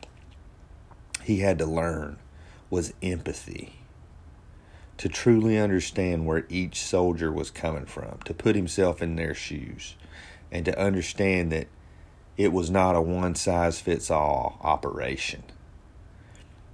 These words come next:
And he said that was one of the greatest changes that had happened in the military, uh, that they were really focusing on empathy, that to get the best out of your troops, you had to have empathy.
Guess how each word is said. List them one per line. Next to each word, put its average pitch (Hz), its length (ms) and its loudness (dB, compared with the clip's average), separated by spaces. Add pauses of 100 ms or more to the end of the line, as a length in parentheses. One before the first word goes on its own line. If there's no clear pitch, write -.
(120)
And 85 100 -8
he 95 140 0
said 87 240 2
that 90 160 4
was 82 140 -2
one 87 180 -2
of 82 60 -2
the 76 80 -2
greatest 90 480 0
changes 82 460 -2
that 78 160 -2
had 76 120 -6
happened 82 400 0
in 73 140 -6
the 71 40 -8
military, 80 840 -2 (960)
uh, 73 500 -4 (720)
that 82 220 -4
they 85 220 4
were 76 160 -2
really 82 340 2
focusing 82 600 0
on 67 180 -4
empathy, 76 720 -8
that 69 260 -2 (300)
to 85 100 -6
get 85 300 -2
the 82 100 0
best 85 480 0
out 82 160 2
of 80 60 -2
your 71 160 -4
troops, 98 520 -2
you 82 120 -4
had 107 240 2
to 80 80 0
have 82 240 0
empathy. - 480 -6